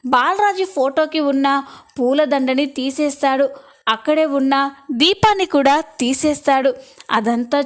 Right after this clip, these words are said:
చూసి దేవా, నాగవల్లి షాక్ అయిపోతారు. "ఏంటి బావా, మ్యాడీ ఇలా చేస్తున్నాడేంటి?" అని అంటూ ఉంటే, ఇక అక్కడే ఉన్న వాళ్ళంతా కూడా,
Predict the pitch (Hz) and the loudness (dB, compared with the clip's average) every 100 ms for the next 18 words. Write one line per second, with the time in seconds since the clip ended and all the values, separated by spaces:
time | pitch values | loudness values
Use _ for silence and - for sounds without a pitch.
0 | 285 269 262 285 302 - _ _ _ _ | -2 -4 -2 -2 -4 -12 _ _ _ _
1 | _ _ - 294 269 269 339 392 381 311 | _ _ -14 -8 0 2 2 2 2 0
2 | 294 285 262 269 311 - - - 247 254 | 2 2 2 2 0 -2 -2 0 0 0
3 | 302 294 277 269 277 285 277 - - - | 0 2 0 2 2 2 -2 -8 -20 -4
4 | 240 254 254 269 254 247 254 - - - | 0 0 2 2 2 2 0 -4 -20 -4
5 | 254 240 262 320 320 311 - 262 262 339 | 0 2 2 2 0 -4 -8 -2 0 2
6 | 349 330 - 320 320 320 285 320 311 - | 0 -2 0 0 2 0 2 0 -2 -8
7 | _ - 330 330 277 226 240 302 285 262 | _ -2 0 2 0 -2 -2 0 0 0
8 | 269 277 302 - - - 339 349 311 302 | 0 0 -2 -12 -16 -2 0 2 0 0
9 | - - 220 - 320 330 294 294 269 269 | -6 -4 -2 0 0 0 0 0 0 0
10 | 269 262 247 294 285 285 262 277 | 0 -2 -2 -2 -2 0 0 0